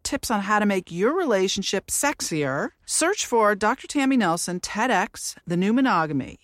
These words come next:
or go to the trouble with sex dot com for a direct link. Today's guest is Joseph Darius Jafari. He's a filmmaker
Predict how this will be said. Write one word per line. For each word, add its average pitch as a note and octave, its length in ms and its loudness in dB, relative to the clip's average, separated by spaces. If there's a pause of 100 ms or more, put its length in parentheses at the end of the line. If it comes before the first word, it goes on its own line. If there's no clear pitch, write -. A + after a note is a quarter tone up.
(180)
or F#3 140 -4
go G#3 280 2
to F#3 380 0
the E3 100 -6
trouble A#3 300 -4
with B3+ 140 -2
sex - 280 -2
dot G#3+ 220 -2
com D#3+ 400 -4
for F3 340 -2
a F3 80 -6
direct E3 360 -4
link. G3 480 -4 (580)
Today's A4 460 -2
guest G#3 560 -2
is F#3 200 -4
Joseph A#3 640 -2 (160)
Darius F3+ 640 0 (160)
Jafari. D#3+ 840 -2 (340)
He's C#4 400 -2
a G3 60 -2
filmmaker B3+ 960 0